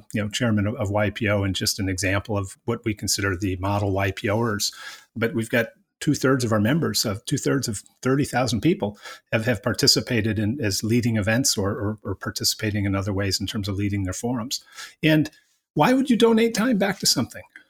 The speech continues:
It's because you get something back, really, uh, some sort of validation,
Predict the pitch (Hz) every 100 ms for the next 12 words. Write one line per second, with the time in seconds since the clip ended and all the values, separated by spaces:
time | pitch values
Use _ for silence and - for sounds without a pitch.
0 | _ _ - - 196 185 180 196 208 185
1 | 170 170 147 160 160 - - 156 135 107
2 | - 120 131 - 143 127 135 110 110 107
3 | 101 107 117 127 113